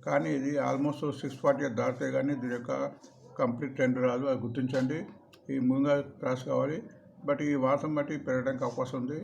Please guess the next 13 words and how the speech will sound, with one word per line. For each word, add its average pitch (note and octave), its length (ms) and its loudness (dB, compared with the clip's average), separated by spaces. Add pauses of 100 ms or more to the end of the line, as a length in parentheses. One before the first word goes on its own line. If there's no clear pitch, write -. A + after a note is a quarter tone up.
ఎందుకంటే B2+ 320 0
ఇక్కడ B2 160 -8 (100)
కన్సల్టేషన్ B2+ 560 -2
జరిగింది B2 400 -2
త్రీ B2 180 -4
డేస్ A2+ 200 -4
నుంచి. A#2+ 200 -6 (580)
బహుశా B2 280 0 (100)
ఈ - 100 2
వారం A#2 280 2
మూలంగా B2 340 2
ఇక్కడ A#2+ 240 -6
జరిగిండొచ్చు A#2 460 -2